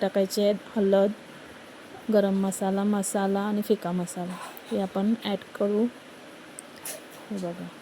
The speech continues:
छान प्रकारे परतून घेऊ, चांगल्या प्रकारे शिजवून द्यायचे आहेत मसाले. आणि आपण मूग डाळ ॲड करायची आहे आता याच्यात.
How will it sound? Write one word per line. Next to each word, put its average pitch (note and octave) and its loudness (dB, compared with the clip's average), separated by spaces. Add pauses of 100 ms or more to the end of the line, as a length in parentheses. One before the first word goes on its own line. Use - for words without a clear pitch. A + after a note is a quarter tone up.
(140)
छान G3 0
प्रकारे F#3+ 2
परतून F#3+ 2
घेऊ, G3 4 (2250)
चांगल्या G#3 2
प्रकारे G#3 2
शिजवून G3+ 2
द्यायचे G3+ 4
आहेत G3+ 0
मसाले. G#3+ 2 (420)
आणि G#3+ 4
आपण G3+ 2
मूग G#3 6
डाळ G3 6
ॲड F#3 4
करायची F#3 4
आहे F#3 4
आता F#3 2
याच्यात. F3+ 2